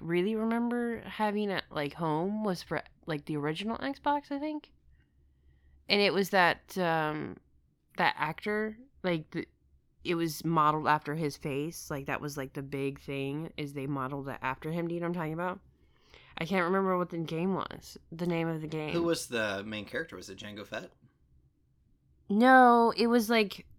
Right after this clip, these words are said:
Speaker 1: let me see. I'm gonna, y-, I'm gonna, just one second.
Speaker 2: All right.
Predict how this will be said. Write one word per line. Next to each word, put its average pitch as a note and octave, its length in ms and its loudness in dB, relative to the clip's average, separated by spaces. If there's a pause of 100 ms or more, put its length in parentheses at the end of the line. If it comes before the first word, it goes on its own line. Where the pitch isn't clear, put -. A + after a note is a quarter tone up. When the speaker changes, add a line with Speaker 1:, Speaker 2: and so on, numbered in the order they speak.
(220)
Speaker 1:
let G3+ 120 0
me G#3+ 100 2
see. E3+ 380 -2
I'm D3+ 140 -8
gonna, C3+ 200 -8 (120)
y-, D#3+ 200 -4 (500)
I'm F3 140 0
gonna, D#3 200 -2 (200)
just D3 200 -10
one A2+ 100 -14
second. A#2+ 140 -6
Speaker 2:
All A2 60 0
right. G2 200 -4